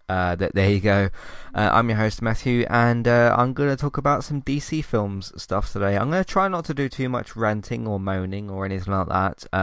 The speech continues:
I've, I've done a few of these types of things before where, um, t-, two that I did in the past was how the D C E U is failing to actually use D C as a brand.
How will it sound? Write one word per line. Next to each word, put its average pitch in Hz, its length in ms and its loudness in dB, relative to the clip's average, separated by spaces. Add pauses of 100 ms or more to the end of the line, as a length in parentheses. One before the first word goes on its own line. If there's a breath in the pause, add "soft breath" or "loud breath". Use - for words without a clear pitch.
(120)
I've, 101 240 2
I've 101 160 2
done 123 160 0
a 117 60 0
few 110 260 -2
of 101 120 -4
these 104 260 -4
types - 340 -6
of 101 100 -6
things 101 300 -6
before 101 560 -2 (540 loud breath)
where, 95 840 0
um, 95 600 -2
t-, 135 120 -2
two 143 240 0
that 131 140 4
I - 20 0
did 113 180 -4
in 110 140 2
the 98 60 -4
past 104 560 2
was 101 200 -2
how 101 220 0 (220)
the 98 100 -2
D 101 200 -2
C 104 200 -4
E 98 400 -2
U 98 100 0
is 98 140 -4
failing 98 400 -2
to - 140 -6
actually 98 340 -4
use 95 300 -4
D 104 160 -2
C 98 180 -6
as 95 140 -6
a 92 40 -6
brand. 135 420 2